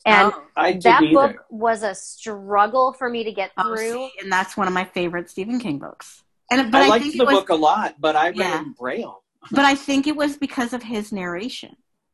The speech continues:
Speaker 2: And I think
Speaker 3: Mm-hmm.
Speaker 2: that that is one of the, you know, one of the very few author read books that I really like because he was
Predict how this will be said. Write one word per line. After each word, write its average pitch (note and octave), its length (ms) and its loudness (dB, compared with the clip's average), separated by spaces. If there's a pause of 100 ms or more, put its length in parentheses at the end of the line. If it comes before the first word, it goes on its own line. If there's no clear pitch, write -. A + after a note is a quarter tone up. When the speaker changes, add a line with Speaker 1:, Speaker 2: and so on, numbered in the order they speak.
(340)
Speaker 2:
And A#3+ 120 2
I A#3+ 80 2
think B3 260 -2
Speaker 3:
Mm-hmm. A3 80 -6
Speaker 2:
that G3+ 240 0 (140)
that G#3 280 2
is G3 220 -8
one G3 220 -6
of F#3+ 180 -8
the, F3+ 380 0 (1080)
you G#3+ 160 -6
know, E3+ 160 -4
one G#3 260 -4
of A3 120 -2
the F#3+ 100 -6
very G3+ 380 -2
few F3+ 760 -6 (480)
author F#3+ 760 0
read F3+ 420 -4
books - 380 -8
that E3+ 100 -8
I D#3 40 -4
really D#3+ 260 -6
like E3+ 260 -4
because A3 220 -4
he A#3 100 -4
was A3+ 160 -2